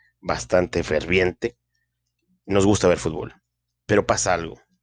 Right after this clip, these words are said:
Ahorita estaba un juego, creo, de Necaxa Chivas, jornada diez de el torneo con el peor nombre de la historia del fútbol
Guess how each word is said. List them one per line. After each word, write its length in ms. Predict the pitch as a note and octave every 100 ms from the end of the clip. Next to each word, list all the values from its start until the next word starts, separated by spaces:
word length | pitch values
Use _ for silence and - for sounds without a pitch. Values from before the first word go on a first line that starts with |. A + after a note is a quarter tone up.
| _ _
Ahorita 280 | - F#2 -
estaba 260 | G#2+ G2 F#2+
un 120 | F#2
juego, 340 | - F#2+ F#2+ F2+
creo, 180 | F#2
de 80 | F#2+
Necaxa 440 | F2+ E2+ E2+ - -
Chivas, 560 | - G#2 A#2+ G3 - _ _ _ _ _ _ _
jornada 540 | - D#2+ D#2+ F2 E2+ D#2+
diez 480 | F2+ A2+ B2 - - _ _ _ _ _ _
de 600 | F#2+ G2 F#2+ F#2+ F#2+ - -
el 360 | F#2+ F#2+ F2+
torneo 540 | - F#2 F2+ G#2 A2+ -
con 180 | G#2
el 180 | F#2+ E2+ _
peor 520 | - E2+ A2 A#2 - - _ _ _ _
nombre 640 | G2 F#2 F#2 F#2+ F#2+ - _ _ _ _ _ _ -
de 160 | F2
la 80 | D#2+
historia 540 | D#2+ - E2+ F2+ F#2 -
del 120 | F2
fútbol 460 | - E2+ D#2+ D#2